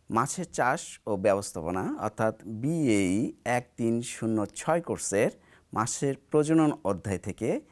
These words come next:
পার্ট নয় তিন থেকে পিটুইটারি গ্রন্থি থেকে হরমোন ইনজেকশন তৈরি এবং এর প্রয়োগ পদ্ধতি নিয়ে। সুপ্রিয় শিক্ষার্থীবৃন্দ, পিটুইটারি গ্রন্থি শরীরে একটি উল্লেখযোগ্য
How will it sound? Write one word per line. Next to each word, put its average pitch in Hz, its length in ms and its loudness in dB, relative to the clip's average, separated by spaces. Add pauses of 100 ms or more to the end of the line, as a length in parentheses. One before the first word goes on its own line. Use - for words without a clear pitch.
(380)
পার্ট 143 240 4 (360)
নয় 117 240 -2 (160)
তিন 180 200 -2
থেকে 185 460 -2 (680)
পিটুইটারি 208 460 2
গ্রন্থি 127 360 2
থেকে 147 420 2
হরমোন 139 480 0
ইনজেকশন 117 480 0
তৈরি 120 380 2 (100)
এবং 107 280 2
এর 101 120 -4 (160)
প্রয়োগ 147 280 4
পদ্ধতি 80 360 0
নিয়ে। 65 200 -2 (1300)
সুপ্রিয় 151 440 -2
শিক্ষার্থীবৃন্দ, 98 840 -2 (680)
পিটুইটারি 214 400 2
গ্রন্থি 143 560 0
শরীরে 143 360 2
একটি 123 320 0
উল্লেখযোগ্য 117 680 2